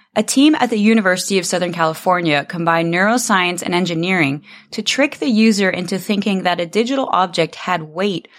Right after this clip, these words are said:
by vibrating the hand in certain ways, using what they call a haptic vice to lift an imaginarily heavy cube. This lab is also working on a vibrating wristband that guides the wearer to turn in a certain direction.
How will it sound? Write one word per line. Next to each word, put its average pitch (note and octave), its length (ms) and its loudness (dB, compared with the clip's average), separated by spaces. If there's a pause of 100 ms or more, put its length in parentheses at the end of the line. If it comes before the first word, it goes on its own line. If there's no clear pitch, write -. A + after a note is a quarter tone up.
(240)
by F3+ 160 0
vibrating G#3+ 640 2
the G3+ 80 0
hand F3 380 0
in E3+ 180 -6
certain F#3 400 -4
ways, C#3+ 380 -6 (260)
using A#3 320 2
what B3+ 160 0
they G#3+ 100 2
call G3 300 -4
a - 100 -4
haptic F3 500 -6
vice F3+ 440 0
to F3+ 140 -4
lift F3+ 320 -2
an F3+ 100 -2
imaginarily F3 840 0
heavy D#3+ 360 -6
cube. - 460 -4 (760)
This G3 240 -4
lab G3+ 280 2
is G3+ 160 -6
also A#3+ 360 0
working F#3 400 -4
on F3 100 2
a E3 80 -4
vibrating G#3 560 0
wristband D#3 540 -2
that - 180 -4
guides F3 380 0
the A3+ 100 2
wearer D3 440 -2
to D3+ 160 -8
turn D#3 340 -4
in E3 100 -2
a E3+ 80 -4
certain D3+ 300 -6
direction. E3 640 -4